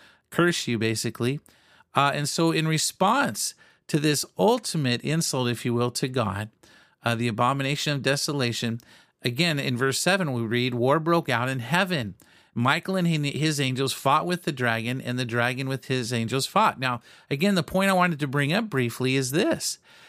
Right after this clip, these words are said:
that God is not equal with Satan. Satan is not equal with God. God is almighty. God is everything. He's all-powerful. He's all-knowing. Uh, he's everywhere at one time, omnipresent,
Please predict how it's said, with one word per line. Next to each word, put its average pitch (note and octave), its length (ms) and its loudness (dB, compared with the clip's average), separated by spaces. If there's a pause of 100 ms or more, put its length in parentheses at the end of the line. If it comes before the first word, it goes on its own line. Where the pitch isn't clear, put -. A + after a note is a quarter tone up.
(140)
that D#3 260 0
God D3 640 2 (360)
is D#3+ 240 2
not E3+ 260 2
equal D#3+ 380 2
with D#3+ 100 4
Satan. F3+ 400 -2
Satan E3+ 380 0
is D#3+ 120 2
not D#3+ 200 2
equal D#3 280 0
with C3+ 200 0
God. D#3+ 280 2
God G3 280 4
is E3 200 -2
almighty. C3+ 680 0
God C#3+ 240 4
is D3 260 -2
everything. B2 460 0
He's A2+ 160 -2
all-powerful. D#3 640 0
He's A#2 200 -2
all-knowing. C#3 760 0 (380)
Uh, A2+ 80 -2
he's A2+ 220 0
everywhere D3 440 4
at C3+ 60 2
one B2+ 220 0
time, C#3+ 280 0
omnipresent, C#3+ 840 0